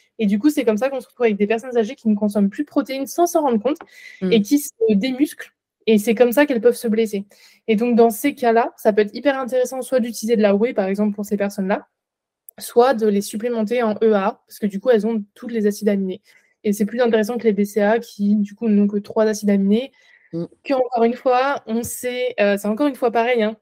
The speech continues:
Speaker 1: euh, on se sert d'un fait scientifique, on sait que, voilà, ces trois E A, enfin, ces trois, euh, acides aminés sont utilisés, euh, en fait, c'est les premiers acides aminés qui sont détruits,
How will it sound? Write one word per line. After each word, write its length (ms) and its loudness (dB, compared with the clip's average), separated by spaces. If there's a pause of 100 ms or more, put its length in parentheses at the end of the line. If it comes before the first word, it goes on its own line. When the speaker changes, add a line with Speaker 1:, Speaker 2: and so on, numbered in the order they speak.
(120)
Speaker 1:
euh, 280 0
on 120 -2
se 140 -6
sert 180 -4
d'un 120 -2
fait 180 -6
scientifique, 600 -8
on 160 -2
sait 200 -4
que, 40 -20
voilà, 200 2
ces 140 -6
trois 480 0
E 140 0
A, 180 0
enfin, 200 -2
ces 120 -6
trois, 340 -2
euh, 60 0
acides 240 -2
aminés 360 -2 (280)
sont 200 -6
utilisés, 760 -4
euh, 280 -4
en 100 -6
fait, 240 -4
c'est 180 -16
les 60 -6
premiers 380 -4
acides 220 2
aminés 200 2
qui 80 -10
sont 140 -4
détruits, 500 -4